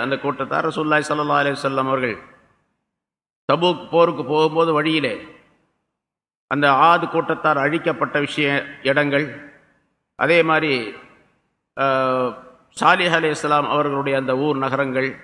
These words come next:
அதனுடைய சில அடையாளங்கள், இவையெல்லாம் இருந்து கொண்டு இருக்கின்றன. இன்னும் அவை இருக்கின்றன பல இடங்களிலே. ஷாம் நகரத்திற்கு நாம் சென்றால், ஜெருசலம், இந்த இஸ்ரேலு, ஜோர்டான் இருக்கக்கூடிய பகுதிகளுக்கு சென்றால் பல இடங்களை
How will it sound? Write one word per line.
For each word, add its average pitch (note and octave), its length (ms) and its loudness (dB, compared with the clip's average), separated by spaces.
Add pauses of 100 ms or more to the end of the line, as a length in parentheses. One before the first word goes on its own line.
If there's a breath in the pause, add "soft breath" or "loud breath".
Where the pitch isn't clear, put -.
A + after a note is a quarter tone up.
(380)
அதனுடைய C#3+ 340 2
சில C#3 180 0
அடையாளங்கள், C3 600 -2 (720)
இவையெல்லாம் D#3+ 440 2
இருந்து D3 200 -4
கொண்டு C3+ 200 -2
இருக்கின்றன. A2+ 380 -6 (840)
இன்னும் G3 280 2
அவை F3+ 200 2
இருக்கின்றன D3 420 -2 (200)
பல D3 200 2
இடங்களிலே. C3+ 380 -4 (520)
ஷாம் E3+ 480 4 (220)
நகரத்திற்கு D#3+ 540 -2
நாம் D3 180 0
சென்றால், D3 360 0 (560)
ஜெருசலம், D#3 580 0 (540)
இந்த C3+ 220 -4
இஸ்ரேலு, D3 460 -2 (400)
ஜோர்டான் D3 460 2
இருக்கக்கூடிய C3+ 420 -6 (100)
பகுதிகளுக்கு C#3 560 -4
சென்றால் C3+ 320 -2 (560)
பல E3 220 4
இடங்களை F3 320 0